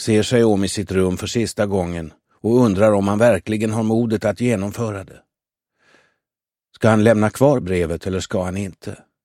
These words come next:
Kommer det verkligen att göra någon skillnad?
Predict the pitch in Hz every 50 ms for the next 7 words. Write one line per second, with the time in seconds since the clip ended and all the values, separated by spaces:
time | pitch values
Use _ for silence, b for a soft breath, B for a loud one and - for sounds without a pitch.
0 | _ _ _ _ _ _ _ _ _ _ _ _ _ _ _ _ _ _ _ _
1 | - 104 101 92 92 95 101 110 117 110 92 - 101 101 95 98 98 98 95 98
2 | 120 117 104 95 90 92 92 95 - - 147 127 101 85 92 113 123 127 - -